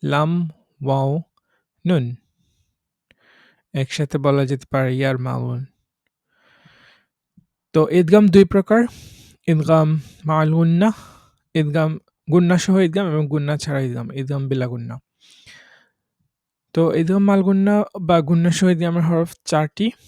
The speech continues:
যথা ইয়া, মিম, নুন এবং ওয়াও। অর্থাৎ নুন সাকিন বা তানবিনের পরে এ চারটি হরফের যে কোনো একটি যদি আসে, তাহলে আমরা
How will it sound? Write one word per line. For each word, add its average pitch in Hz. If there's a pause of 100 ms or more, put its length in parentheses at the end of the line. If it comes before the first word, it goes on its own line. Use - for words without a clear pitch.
(220)
যথা 147
ইয়া, 147 (100)
মিম, 147
নুন 160 (240)
এবং 160
ওয়াও। 123 (1500)
অর্থাৎ 185 (500)
নুন 196
সাকিন 233
বা 214
তানবিনের 165
পরে 139
এ 170 (100)
চারটি 170
হরফের 165 (360)
যে 170
কোনো 202
একটি 190
যদি 165
আসে, 160
তাহলে 151
আমরা 151